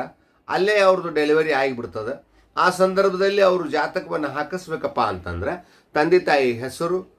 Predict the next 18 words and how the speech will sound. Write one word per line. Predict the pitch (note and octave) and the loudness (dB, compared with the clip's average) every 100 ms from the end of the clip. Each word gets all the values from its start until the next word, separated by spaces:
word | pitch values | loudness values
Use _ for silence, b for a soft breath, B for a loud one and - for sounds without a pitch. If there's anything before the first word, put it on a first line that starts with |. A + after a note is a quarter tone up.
| _ _ _ | _ _ _
ಕೂಸಿಗೆ | F3+ F3+ G3+ G3 E3 | 0 0 -2 -2 -2
ಹೆಸರು | D3+ F3+ | -2 -2
ಇಟ್ಟಿದ್ರಪ್ಪ | E3+ - D#3 D#3+ D3+ | -4 -4 -6 -6 -2
ಅಂದ್ರೆ | D#3+ D#3+ D#3 D3+ | 0 0 -2 -6
ಕೂಸಿನ | C#3+ C#3 D3+ E3 | -6 -6 -4 -4
ಹೆಸರು, | B2 A#2 C3+ D#3 F#3 b b b b _ _ | -4 -4 -4 -4 -6 b b b b _ _
ಹುಟ್ಟಿದ | D3+ D3+ F#3+ F#3 | -10 0 4 4
ತಾರೀಕು, | E3 - C3 C#3 D#3 D3+ E3+ - - | 4 2 0 0 -2 -4 -6 -6 -6
ತಿಂಗಳ, | C3+ C3+ D3+ D3+ F3+ - - | -4 -2 -2 -2 -2 -8 -10
ಇಸ್ವಿ, | A#2+ - D#3 F3 - _ b b b b | -10 -4 -2 -2 -6 _ b b b b
ಆಮೇಲೆ, | D3 E3 F3+ F3 F3 E3+ E3 - | 0 2 2 2 2 0 -4 -12
ಆ, | C#3+ D#3 D#3 D#3 | -8 -4 -2 -2
ಹುಟ್ಟಿದ | D3+ E3+ F3+ G3 F#3+ | -4 -4 -2 0 2
ಸಮಯ, | F#3 - F#3 F#3+ C3 F2+ - _ _ _ _ _ _ _ _ _ _ _ _ | 0 0 0 2 0 -4 -12 _ _ _ _ _ _ _ _ _ _ _ _
ಆ | A2 D3+ | -2 0
ಸ್ಥಾನಿಕವಾಗಿ | D3+ - - C#3 E3 G3 G3 G3 F#3 F#3 F#3 D#3+ A#2 F3+ A#3 b b b b _ _ _ _ | 0 -6 0 2 4 2 4 4 6 4 2 0 2 0 -2 b b b b _ _ _ _
ಅದು | D#3 D#3 E3+ E3 | -2 0 2 0
ಸಮಯ | D#3 D3+ E3+ F3+ | -2 0 2 2